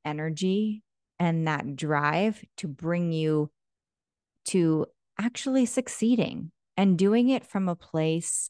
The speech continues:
of peace and calm and not from a place of hustle. Now,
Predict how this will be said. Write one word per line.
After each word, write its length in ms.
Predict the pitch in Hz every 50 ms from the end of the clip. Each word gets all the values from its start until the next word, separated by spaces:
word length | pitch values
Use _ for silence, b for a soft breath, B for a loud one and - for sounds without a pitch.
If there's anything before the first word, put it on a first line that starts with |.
| _ -
of 420 | 143 147 147 123 139 151 - - _ _ _
peace 680 | - - 240 254 285 311 311 - - - - - - - _ _ _ _ _ _ _ _ _
and 200 | - 151 151 147
calm 640 | - - - 196 196 202 208 214 226 226 226 226 226 b b b b b _ _ -
and 320 | 165 165 170 170 175 180
not 340 | 190 196 202 214 208 - -
from 160 | - 220 208
a 60 | 202
place 580 | 190 - - 190 175 165 160 160 151 - - - - -
of 400 | 156 160 160 156 160 165 - _ _ _ _ _ _ -
hustle. 440 | 170 - - - - 104 - - - _ _ _ _ _ _ _ _ _ _ _ _ _ _ _ _ -
Now, 420 | 208 208 208 208 202 208 202 190